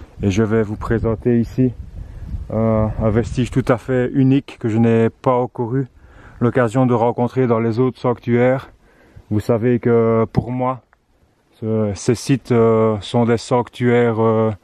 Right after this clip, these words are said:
semi-troglodytiques d'origine proto-historique.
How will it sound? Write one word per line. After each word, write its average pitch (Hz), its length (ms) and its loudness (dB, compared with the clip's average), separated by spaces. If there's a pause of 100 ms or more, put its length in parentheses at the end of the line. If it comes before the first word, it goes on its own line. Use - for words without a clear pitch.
(180)
semi-troglodytiques 120 1300 0
d'origine 113 540 2
proto-historique. 123 960 -2